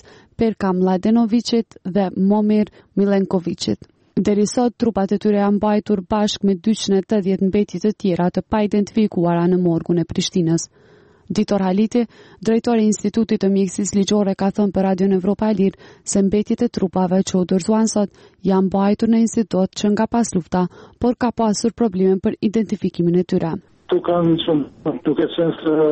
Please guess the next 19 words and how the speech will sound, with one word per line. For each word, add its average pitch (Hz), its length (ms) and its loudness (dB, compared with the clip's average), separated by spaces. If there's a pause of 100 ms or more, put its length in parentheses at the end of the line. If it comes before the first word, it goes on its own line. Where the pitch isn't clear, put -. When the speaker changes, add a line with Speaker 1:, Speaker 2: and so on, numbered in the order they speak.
(240)
Speaker 2:
s'kan 151 260 -2
mujt 165 240 2
me, 156 140 2 (340)
mu 165 220 0
identifiku 139 840 0
gjatë 131 240 -6
kësaj 143 300 -2
kohe, 147 240 0 (580)
për 151 160 0
arsye 160 380 0
se 160 100 0 (140)
familjarët, 160 580 0
e, 151 60 2 (1080)
nuk 160 140 -2
kanë 156 180 0
vënë 156 160 0
mostra 156 320 -2
të 127 140 -2
gjakut 165 420 -2